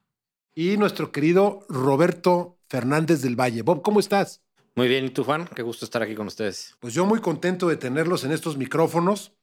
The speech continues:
Speaker 1: y, pues, de platicar de este tema tan relevante y tan vigente en un país con tantas necesidades y tantas carencias como el nuestro. Bueno,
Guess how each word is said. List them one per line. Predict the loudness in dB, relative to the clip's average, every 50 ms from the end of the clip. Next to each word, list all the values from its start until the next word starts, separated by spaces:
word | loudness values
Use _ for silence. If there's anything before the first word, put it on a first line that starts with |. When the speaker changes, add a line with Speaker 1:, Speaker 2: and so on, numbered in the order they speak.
| _ _ _
Speaker 1:
y, | -12 -10 -8 -6 -4 -4 -4 -6
pues, | -4 -4 -4 -4
de | -4 -8
platicar | -8 -10 -10 -10 -12 -6 -4 -2 -2 -2
de | -2 -4
este | -6 -6 -8 -8
tema | -2 0 2 2 2 0 0 0
tan | 0 0 2 2 0
relevante | 0 0 -2 -2 -4 -4 -6 -6 -4 -6
y | -6
tan | -4 0 0 0 0 0
vigente | -2 -6 -6 -4 -4 -4 -4 -4 -4 -6 -6 -6 -8 _ _ _ _ _ _ _ _ _ _ -6
en | 0 2 2
un | 2 2
país | 2 2 2 2 0
con | 0 -2 -2 -2 0
tantas | 0 0 0 2 2 0 0 2
necesidades | 0 -2 -2 -4 -8 -8 -6 -4 -2 -2 -2 -2 -4
y | -8
tantas | -8 -8 -8 -6 -6 -10 -10 -10
carencias | -12 -10 -8 -8 -8 -10 -12 -14 -14
como | _ -18 -16 -14 -12
el | -12 -10
nuestro. | -8 -8 -8 -8 -10 -10 -10 -8
Bueno, | -6 -6 -6 -6 -6 -8 -12